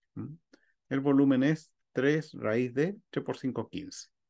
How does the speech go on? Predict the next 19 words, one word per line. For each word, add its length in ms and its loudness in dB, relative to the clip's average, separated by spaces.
Y 160 -2
todo 220 0
está 280 -2
en 180 -6
centímetros, 720 -2
así 140 -4
que 240 -4
centímetros 760 0
cúbicos, 520 2
alternativa 880 -2
C. 380 -14
¿Ya? 280 -12
Ahí 200 4
tenemos 340 4
entonces 400 2
el 100 2
ejercicio 540 -2
hecho. 340 -4
Eh, 300 0